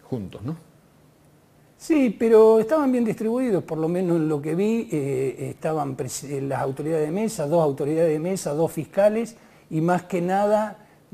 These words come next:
Speaker 2: eh, también, este, por la posibilidad que tiene cada espacio político de conseguir, eh, este, fiscales de mesa que se les hace dificultoso, lo que había sí era fiscales generales que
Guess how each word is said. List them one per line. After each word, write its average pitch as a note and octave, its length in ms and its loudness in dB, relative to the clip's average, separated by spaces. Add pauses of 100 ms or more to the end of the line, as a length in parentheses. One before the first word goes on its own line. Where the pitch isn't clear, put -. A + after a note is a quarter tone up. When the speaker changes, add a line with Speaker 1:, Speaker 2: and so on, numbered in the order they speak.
Speaker 2:
eh, B2 220 -10
también, D#3+ 680 0
este, C3 300 -8
por B2+ 160 -8
la A#2 140 -4
posibilidad D3+ 520 0
que C#3+ 120 -4
tiene C3+ 260 -6
cada C#3 200 -4
espacio C#3 400 -6
político C#3 680 -4
de B2 120 -6
conseguir, C#3 600 -2
eh, B2 260 -4
este, B2 460 -12 (280)
fiscales D3 540 -4
de C#3 80 -6
mesa D#3+ 380 -2
que B2+ 100 -10
se C3 100 -12
les C#3 140 -6
hace C#3+ 240 -6
dificultoso, C3+ 720 -4
lo C3+ 160 -2
que B2+ 140 -6
había D3 320 -2
sí E3+ 360 -4 (300)
era C#3+ 240 -4
fiscales D3+ 460 -4
generales E3 580 -2
que E3+ 400 -4